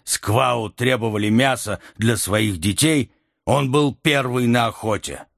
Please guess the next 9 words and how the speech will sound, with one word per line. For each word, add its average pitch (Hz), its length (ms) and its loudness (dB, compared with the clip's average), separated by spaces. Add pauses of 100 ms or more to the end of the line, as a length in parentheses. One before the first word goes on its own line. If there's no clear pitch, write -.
(540)
Его 127 340 2
пуля 147 320 2
всегда 110 640 -2
настигала 90 880 -2
оленя. 101 560 -2 (800)
Дочь 131 360 0
моя, 76 460 -6 (500)
тогда 120 400 0
Чингачкук 113 1000 -2